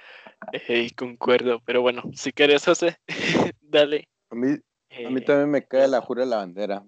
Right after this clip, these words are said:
Speaker 2: porque también cuando
Speaker 1: Cualquier
Speaker 2: le digo en
Speaker 1: cosa.
Speaker 2: público siempre me trabo,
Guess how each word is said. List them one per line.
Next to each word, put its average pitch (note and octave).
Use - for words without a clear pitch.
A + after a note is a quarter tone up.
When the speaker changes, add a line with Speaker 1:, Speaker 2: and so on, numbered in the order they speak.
Speaker 2:
porque B2
también G2
cuando A2
Speaker 1:
Cualquier G2
Speaker 2:
le G2+
digo A2+
en A2
Speaker 1:
cosa. -
Speaker 2:
público A#2
siempre A2
me G2
trabo, F#2